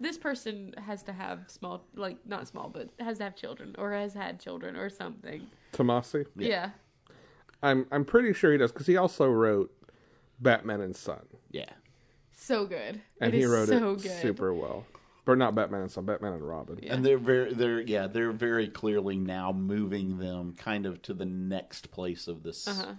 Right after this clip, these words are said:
Speaker 3: relation. And basically it ends with, with them being told that, "You know what? Okay, fine. You guys can go out and go on patrols and do things, but never by yourself. You always have to go with somebody."
Speaker 2: Yeah.
Speaker 1: And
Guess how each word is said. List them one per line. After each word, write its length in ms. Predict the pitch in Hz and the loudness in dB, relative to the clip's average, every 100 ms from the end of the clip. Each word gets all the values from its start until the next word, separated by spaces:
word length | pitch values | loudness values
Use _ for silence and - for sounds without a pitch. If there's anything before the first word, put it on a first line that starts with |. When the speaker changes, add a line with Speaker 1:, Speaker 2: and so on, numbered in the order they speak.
| - - | -18 -10
Speaker 3:
relation. 380 | 87 69 - - - - | -8 -6 -10 -14 -14 -6
And 160 | 127 | 0
basically 560 | 131 151 147 117 123 120 | 2 2 2 2 4 4
it 80 | 117 | 2
ends 380 | 123 117 113 104 | 0 0 -2 -2
with, 340 | 107 104 95 - | 2 2 0 -8
with 220 | 107 104 | -4 -2
them 140 | 98 107 | -2 -2
being 200 | 107 104 | 0 -2
told 260 | 107 104 101 | -2 -4 0
that, 160 | 101 - - - | -2 -4 -20 -8
"You 100 | 113 | -2
know 80 | 123 | 2
what? 160 | 127 123 | 2 0
Okay, 240 | 120 127 | -2 -2
fine. 280 | 107 107 98 | -2 -2 -2
You 100 | 107 | 0
guys 240 | 117 113 - | 0 0 -2
can 120 | 107 | -4
go 180 | 107 113 | 0 0
out 160 | 107 | 0
and 80 | 104 | -2
go 120 | 101 | -2
on 100 | 104 | -2
patrols 400 | 92 107 104 101 | -4 -4 -2 -2
and 80 | 98 | -4
do 120 | 95 107 | -6 -6
things, 380 | 117 117 120 - - _ _ _ - | -4 -4 -6 -12 -20 _ _ _ 2
but 180 | 113 | 2
never 420 | 107 107 110 104 104 | 2 2 2 4 2
by 160 | 101 101 | 2 2
yourself. 420 | 95 - 104 98 | -2 -2 -4 -4
You 120 | 98 | -8
always 360 | 90 92 92 - | -2 0 -2 -4
have 180 | 95 - | -8 -8
to 80 | 92 | -8
go 240 | 87 85 | -4 -4
with 200 | 82 82 | -4 -8
somebody." 340 | - 78 71 117 | -8 -12 -2 -2
Speaker 2:
Yeah. 160 | 87 90 | -2 -2
Speaker 1:
And 140 | 240 | -4